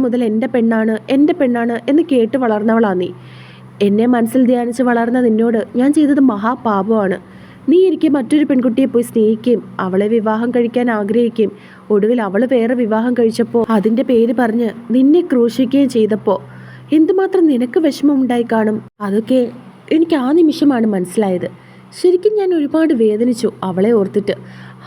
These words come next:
അന്നെനിക്ക് മനസ്സിലായി പ്രണയം നഷ്ടപ്പെടുമ്പോഴുള്ള വേദന എന്തായിരിക്കുമെന്ന്. പിന്നെ ഞാൻ മനസ്സിൽ ചിന്തിക്കാൻ തുടങ്ങി, എനിക്ക് പ്രണയം തോന്നുന്ന പെൺകുട്ടിയല്ല, എന്നെ പ്രണയിക്കുന്ന പെൺകുട്ടിയെ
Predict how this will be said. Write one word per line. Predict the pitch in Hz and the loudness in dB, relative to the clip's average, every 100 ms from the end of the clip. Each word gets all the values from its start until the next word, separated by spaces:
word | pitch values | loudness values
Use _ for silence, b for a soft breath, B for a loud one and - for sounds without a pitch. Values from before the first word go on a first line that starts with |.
| 208 | 0
അന്നെനിക്ക് | 208 240 262 254 | 2 2 0 0
മനസ്സിലായി | 214 - 233 190 - - - | -2 -2 -2 -2 -6 -12 -4
പ്രണയം | 202 196 240 | -2 0 0
നഷ്ടപ്പെടുമ്പോഴുള്ള | 220 - 240 226 226 233 226 220 208 | 0 -2 -2 0 0 0 0 0 0
വേദന | 190 214 220 | 0 0 0
എന്തായിരിക്കുമെന്ന്. | 190 202 214 185 190 185 190 - B B B - | 0 0 0 0 -2 -2 -4 -8 B B B 0
പിന്നെ | 339 392 | 4 4
ഞാൻ | 349 285 | 2 -2
മനസ്സിൽ | 240 277 277 | -4 -2 0
ചിന്തിക്കാൻ | 247 208 226 254 247 | 2 0 0 0 0
തുടങ്ങി, | 214 185 175 180 - - 208 | 0 -2 -4 -8 -14 -2 0
എനിക്ക് | 202 254 | 0 0
പ്രണയം | 254 247 240 247 | -2 -2 0 0
തോന്നുന്ന | 233 233 247 226 | 0 0 -2 0
പെൺകുട്ടിയല്ല, | 202 196 196 208 185 180 B B B - | 0 -2 0 -2 -2 -6 B B B -4
എന്നെ | 262 294 381 | 0 2 0
പ്രണയിക്കുന്ന | 339 285 277 262 262 247 | 2 0 2 2 0 0
പെൺകുട്ടിയെ | 208 214 262 | 0 0 0